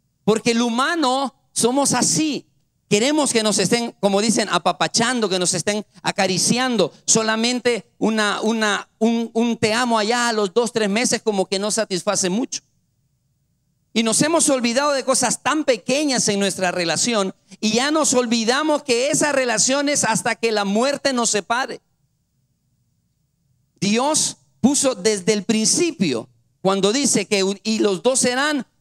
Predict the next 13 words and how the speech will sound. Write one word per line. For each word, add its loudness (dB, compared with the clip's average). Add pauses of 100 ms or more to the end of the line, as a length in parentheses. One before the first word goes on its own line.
una 0
sola 0 (120)
carne", 0 (300)
significa 0
que 0
esa 0
unión 0
espiritual 0 (720)
no 2
va 0
a 0
ser 0 (400)
deshecha 0